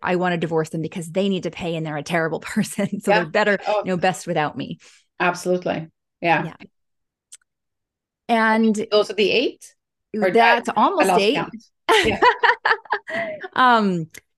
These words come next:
Speaker 1: it, the, another question is, have you resolved your internal conflict about divorce? So have you
Speaker 2: Okay.
Speaker 1: been able to feel, you know, um, getting rid of guilt?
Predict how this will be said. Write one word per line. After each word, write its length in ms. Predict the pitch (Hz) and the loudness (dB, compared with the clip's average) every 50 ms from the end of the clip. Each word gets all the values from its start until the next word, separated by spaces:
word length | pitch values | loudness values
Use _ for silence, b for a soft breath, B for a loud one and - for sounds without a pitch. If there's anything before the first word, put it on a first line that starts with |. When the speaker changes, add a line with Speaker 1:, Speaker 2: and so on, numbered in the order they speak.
| _ _ _ _ _ _ _ _ | _ _ _ _ _ _ _ _
Speaker 1:
it, 200 | - 240 233 - _ - 196 | -2 -2 -2 -4 _ -4 0
the, 100 | 214 226 | 2 4
another 300 | 226 226 220 233 254 262 | 6 6 4 4 2 2
question 320 | 254 262 247 233 - - 226 | 2 2 0 0 0 -2 -2
is, 100 | 214 202 | -2 -2
have 140 | 208 202 175 | -2 -4 -2
you 100 | 196 185 | -2 0
resolved 460 | 175 190 180 170 180 170 165 160 - | 0 0 0 2 2 0 0 0 -2
your 80 | 175 175 | -4 -2
internal 540 | 160 151 156 - - 190 180 180 175 175 | -2 -4 -4 -6 -6 -6 -4 -4 -4 -4
conflict 600 | - - 170 156 170 175 - - 156 - _ - - | -6 -6 -6 -6 -6 -6 -8 -10 -10 -12 _ -12 -12
about 300 | 170 156 147 143 - - | -8 -6 -4 -6 -6 -6
divorce? 420 | - 156 147 139 135 - - 147 - | -10 -10 -8 -6 -6 -8 -8 -10 -10
So 180 | - - 165 | -6 -4 -2
have 140 | 165 160 165 | -2 -2 -2
you 60 | 175 | -2
Speaker 2:
Okay. 100 | 170 165 | -2 -2
Speaker 1:
been 80 | 160 165 | -2 -2
able 280 | 135 165 160 160 160 | -4 -4 -4 -4 -4
to 140 | 156 - 170 | -4 -6 -10
feel, 580 | 156 _ - 185 170 160 151 151 147 143 151 151 B B B B B B | -18 _ -10 -6 -4 -2 -2 -2 -2 -2 -4 -8 B B B B B B
you 120 | - 180 175 | -6 -6 -4
know, 280 | 165 156 151 147 - - - _ _ - | -2 -2 -4 -4 -6 -10 -14 _ _ -8
um, 300 | - 160 151 57 - - - - _ _ - | -6 -6 -4 -6 -8 -10 -14 -18 _ _ -8
getting 300 | 190 - 170 170 160 151 | -4 -2 0 0 0 -2
rid 160 | 147 151 139 | -2 -4 -6
of 160 | 147 151 - - | -6 -8 -6 -2
guilt? 540 | - 277 269 262 - - - - - - | 0 2 2 2 2 -2 -6 -16 -16 -18